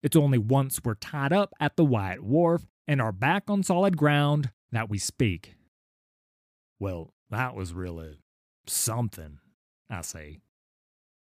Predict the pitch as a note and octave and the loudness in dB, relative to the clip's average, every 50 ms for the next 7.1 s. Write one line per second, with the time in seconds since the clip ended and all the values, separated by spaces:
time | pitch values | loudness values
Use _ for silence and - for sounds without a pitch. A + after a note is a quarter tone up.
0 | _ _ _ - A2+ G#2+ G#2+ G#2 C3 F#3 F#3 A#2 F#2+ - _ - - - - - | _ _ _ -12 -10 -8 -4 0 0 0 0 -2 -6 -10 _ -16 -12 -10 -10 -10
1 | - - _ _ _ _ _ _ _ _ _ _ _ _ _ _ _ _ _ - | -12 -16 _ _ _ _ _ _ _ _ _ _ _ _ _ _ _ _ _ -8
2 | F#2 G#2 G2+ F#2+ F2 - F#2 F2+ E2+ E2 D#2+ F2 - - - - G2 G2 G2 G2 | -6 -6 -4 -6 -6 -8 -10 -10 -10 -12 -14 -12 -12 -10 -8 -6 -4 -4 -4 -2
3 | G2+ G2+ G#2 - - G2+ G2 F2 E2+ G#2 G#2 G2 F#2 F2+ G2 - - G#2+ G#2 G2+ | -4 -4 -6 -6 -8 -10 -8 -6 -4 -4 -4 -4 -4 -6 -6 -4 -4 -4 -4 -4
4 | F#2+ G2+ G#2+ A2+ A2+ A2 - - A#2 A2+ A#2+ B2 B2+ B2+ - - - - _ _ | -4 -4 -6 -6 -6 -6 -6 -4 -2 0 0 0 0 0 -2 -6 -8 -12 _ _
5 | _ _ _ _ _ _ _ _ _ _ _ _ _ _ _ _ _ _ - C#4+ | _ _ _ _ _ _ _ _ _ _ _ _ _ _ _ _ _ _ -4 -4
6 | C4 C3+ G2 F2+ E2+ E2+ E2+ E2 - F2 E2+ - F2+ - - G#2+ G2 F#2+ F#2+ G#2+ | -2 -2 -2 -4 -6 -8 -10 -14 -16 -20 -18 -8 -6 -4 -4 -4 -4 -4 -4 -6
7 | B2 C3 | -6 -8